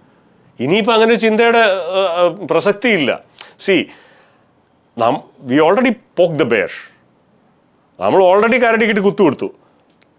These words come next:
കരടി ആ, അത്യാവശ്യം ദേഷ്യത്തിലാണ്. ഇനിയിപ്പോൾ എന്ത് ചെയ്താൽ എന്താണ്? നമ്മൾ നമ്മുടെ കാര്യം നോക്കുക എന്നുള്ളതേ ഉള്ളൂ. ഇനി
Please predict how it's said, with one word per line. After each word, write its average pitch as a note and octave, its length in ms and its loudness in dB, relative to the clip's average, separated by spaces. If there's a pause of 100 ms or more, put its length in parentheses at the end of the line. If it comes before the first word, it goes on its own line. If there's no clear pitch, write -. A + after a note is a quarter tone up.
(120)
കരടി F3+ 240 0
ആ, F3+ 240 0
അത്യാവശ്യം F3+ 320 2
ദേഷ്യത്തിലാണ്. D3 640 0 (180)
ഇനിയിപ്പോൾ F2 240 -10
എന്ത് A#2+ 160 -4
ചെയ്താൽ E3 260 2
എന്താണ്? F#3+ 340 0 (1200)
നമ്മൾ C3+ 220 0
നമ്മുടെ G3+ 200 2
കാര്യം G3 240 4
നോക്കുക G3 240 4
എന്നുള്ളതേ F3+ 240 4
ഉള്ളൂ. D3 160 2
ഇനി G2+ 160 -6